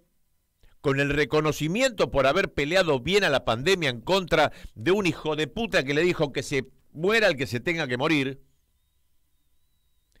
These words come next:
que haya privilegiado la vida de la gente, porque de acuerdo a lo que él dijo en todos lados, una vida no la puedo reponer, la economía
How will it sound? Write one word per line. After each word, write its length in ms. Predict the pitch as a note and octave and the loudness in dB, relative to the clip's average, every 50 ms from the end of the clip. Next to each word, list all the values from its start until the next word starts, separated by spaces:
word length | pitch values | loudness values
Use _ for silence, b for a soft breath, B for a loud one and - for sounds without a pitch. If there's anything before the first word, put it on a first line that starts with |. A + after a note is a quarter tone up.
| _ _ _ | _ _ _
que 100 | D3+ E3 | 2 2
haya 220 | E3 F3 E3 - | 4 4 2 2
privilegiado 680 | - D3+ D3 D3+ D3+ D3+ D3 - - G#3 G#3+ G#3 G3+ | 0 0 2 2 2 2 0 0 0 0 0 2 2
la 140 | E3 C#3+ C#3 | 2 2 2
vida 240 | D3 F3+ F#3 F3+ D#3+ | 2 2 2 2 2
de 80 | D3 | 2
la 100 | C3+ C3 | 2 0
gente, 340 | B2+ - A3 A#3 F#3 C3+ B2+ | 0 0 -2 -2 0 -2 -4
porque 280 | F2+ G2+ A2 F#2+ G2+ G2+ | -4 -4 -6 -6 -4 -4
de 80 | G2+ | -4
acuerdo 260 | G2+ - C3+ C3+ B2 B2 | -4 -4 -4 -2 -2 0
a 60 | A2+ | 0
lo 100 | A2+ A2 | 0 -2
que 100 | B2+ D3 | -2 -6
él 100 | D#3 D3 | -4 -4
dijo 200 | D3+ C#3 - B2+ | -6 -6 -6 -8
en 80 | A2 | -6
todos 240 | - C#3+ C#3 B2 A2 | -4 -2 0 0 2
lados, 380 | C3 E3 F#3 D#3+ B2+ F#2+ D2+ b b b b b b b b b b _ | 2 4 4 4 2 0 -2 b b b b b b b b b b _
una 300 | D#3 D3+ D3+ D3+ C3+ B2+ | -4 -4 -2 -2 -2 -2
vida 580 | C3 F3+ G#3+ A#3 G#3+ F#3 C3+ G#2+ F2+ D#2 - - _ _ - - _ _ _ _ _ _ _ _ _ _ _ _ _ _ _ _ _ _ _ _ - | 0 0 -2 0 2 2 2 2 0 -4 -8 -18 _ _ -20 -20 _ _ _ _ _ _ _ _ _ _ _ _ _ _ _ _ _ _ _ _ -6
no 100 | A2+ C#3 | -4 0
la 220 | C3+ A#2+ - - | 0 0 0 0
puedo 220 | E3 G3 F#3 C3 | 0 2 2 2
reponer, 460 | G#2 G2 F2+ D#2+ F2+ F2+ F#2 F2+ F2+ - - | 0 -2 -4 -4 -4 -4 -4 -4 -6 -6 -6
la 140 | G#2+ G#2 G#2+ | -4 -4 -4
economía 720 | - A#2+ A2+ A2 G#2+ A2+ C3+ F3 G3 F3+ B2 F#2 D#2+ C#2+ | -4 -6 -6 -6 -6 -4 -4 -4 -2 -2 -2 -4 -6 -8